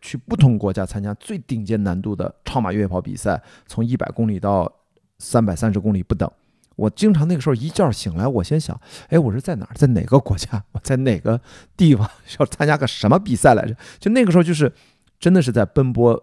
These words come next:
不知道自己在哪儿。其实跟电影里面 Jack 他说那个话其实也有点像。那么直到二零一九年的五月份开始啊，我因为去训练啊，九月一号正式开赛，跟着船队青岛号啊参加克利伯环球帆船赛。那这个环球航行啊，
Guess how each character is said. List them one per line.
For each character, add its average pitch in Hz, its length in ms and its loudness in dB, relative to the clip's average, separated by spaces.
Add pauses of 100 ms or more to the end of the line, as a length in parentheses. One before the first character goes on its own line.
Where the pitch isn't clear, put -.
(120)
不 135 80 -6
知 120 80 -4
道 110 160 2
自 107 160 -4
己 90 240 -8
在 117 140 0
哪 82 80 0
儿。 57 40 -8
其 - 160 -6
实 160 60 -2
跟 185 140 2
电 175 160 6
影 127 40 6
里 107 40 4
面 101 140 2
Jack 104 280 0
他 101 80 -8
说 123 160 -6
那 120 80 -2
个 107 60 -6
话 104 160 -6
其 - 240 -8
实 113 60 -2
也 92 80 -2
有 95 120 -6
点 98 160 -2
像。 - 260 -10 (680)
那 190 100 4
么 180 80 6
直 - 120 2
到 165 100 6
二 156 180 0
零 156 120 0
一 180 200 -10
九 107 200 -8
年 95 160 -2
的 127 80 0
五 95 160 -2
月 104 80 2
份 107 160 -2
开 101 160 0
始 92 200 -6
啊， - 140 -6
我 87 160 -4 (100)
因 110 160 -2
为 98 80 -2
去 - 120 -12
训 117 300 0
练 123 180 2
啊， - 140 -8
九 87 160 -8
月 87 80 -4
一 113 140 -2
号 113 200 -2 (840)
正 123 240 4
式 - 160 -4
开 113 240 0
赛， - 220 0
跟 113 180 0
着 104 80 2
船 82 340 -6
队 107 240 -2
青 117 200 -2
岛 85 100 0
号 95 160 -2
啊 - 240 -6
参 98 180 -6
加 104 240 0 (320)
克 - 120 -8
利 104 100 -4
伯 98 160 -2
环 95 160 -4
球 98 80 -4
帆 98 100 -4
船 90 140 -2
赛。 - 240 -2 (220)
那 - 60 -2
这 196 100 0
个 139 100 0
环 - 240 0
球 113 160 0
航 107 260 -2
行 - 160 -8
啊， 90 160 -8